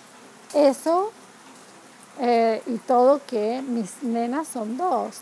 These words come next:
do-, eh, doce y catorce años. Los años subsiguientes, igual cada una quiere llevar sus amigas de vacaciones. Siendo que es en el extranjero, la cosa se complica porque uno tiene que llevar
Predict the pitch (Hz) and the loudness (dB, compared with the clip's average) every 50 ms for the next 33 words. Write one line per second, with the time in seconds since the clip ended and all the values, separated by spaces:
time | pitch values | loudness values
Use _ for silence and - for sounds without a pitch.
0 | - - 226 208 247 254 - - 247 226 220 214 214 202 190 233 233 226 214 - | -14 -12 -8 -6 -6 -6 -6 -8 -8 -6 -6 -6 -6 -4 -4 -4 -4 -4 -6 -6
1 | - 269 254 254 240 - - 240 233 - - 240 233 214 180 - 269 269 294 320 | -6 -6 -6 -6 -6 -10 -10 -14 -14 -12 -10 -10 -10 -10 -10 -8 -6 -4 -4 -4
2 | 320 285 240 226 202 233 220 185 - - - - - - - - - - - - | -4 -6 -6 -8 -10 -12 -14 -16 -18 -18 -20 -20 -20 -20 -20 -20 -20 -20 -18 -8
3 | 254 240 247 247 247 233 220 - 269 240 202 - - 247 247 262 285 311 320 320 | -2 0 0 0 0 -2 -2 -4 -6 -6 -6 -6 -6 -4 -2 -2 -2 -2 -2 -4
4 | 277 - - 233 240 240 226 - 285 262 233 240 247 247 254 254 247 233 233 - | -4 -4 -4 -4 -4 -6 -8 -8 -6 -6 -4 -2 0 0 2 2 0 -2 -4 -6
5 | - 262 247 240 220 - - 247 233 247 247 247 240 220 - - 247 214 226 220 | -2 -2 0 0 0 -2 -2 -4 -4 -4 -4 -4 -6 -8 -6 -6 -6 -4 -4 -4
6 | 190 233 208 208 220 202 - - - 262 262 233 220 233 226 208 214 214 202 202 | -4 -4 -4 -4 -4 -6 -8 -10 -8 -6 -4 -4 -4 -4 -4 -6 -6 -8 -8 -8
7 | 196 196 202 190 190 185 - - 202 180 - - 240 240 240 240 247 226 214 196 | -8 -8 -8 -8 -10 -10 -10 -12 -14 -14 -14 -14 -16 -14 -14 -14 -16 -16 -16 -18
8 | - - - - - - - - - - - - - - - - - - - - | -20 -20 -20 -20 -20 -20 -20 -20 -20 -20 -20 -20 -20 -20 -20 -20 -20 -20 -20 -20
9 | - - - - - - - - - 269 277 311 - - - - - - - 311 | -20 -20 -20 -20 -20 -20 -20 -20 -20 -20 -20 -20 -20 -20 -20 -20 -20 -20 -20 -20
10 | - - - - - 233 233 226 226 226 247 254 233 - - 233 214 214 220 226 | -18 -18 -16 -12 -8 -6 -4 -4 -2 -2 -2 -2 -2 -4 -4 -4 -4 -2 -2 -4
11 | - 220 208 196 208 226 220 226 226 226 233 196 185 - 277 269 269 269 - - | -4 -6 -6 -4 -4 -4 -4 -4 -4 -4 -6 -6 -8 -10 -8 -6 -6 -6 -6 -4
12 | 294 269 254 254 262 262 240 220 - - 214 175 - 254 240 - - 254 - - | -4 -2 -2 0 0 0 -2 -2 -4 -10 -14 -12 -10 -10 -10 -8 -10 -10 -8 -6
13 | 294 302 269 - - 214 196 - 262 262 220 - 226 202 - - 220 214 214 220 | -6 -6 -6 -6 -8 -10 -12 -10 -10 -10 -10 -10 -12 -14 -12 -14 -12 -12 -10 -8
14 | 220 226 214 - - 226 214 214 208 - 220 196 226 220 214 214 208 196 | -8 -8 -10 -10 -12 -12 -12 -12 -10 -10 -10 -8 -8 -6 -6 -6 -6 -8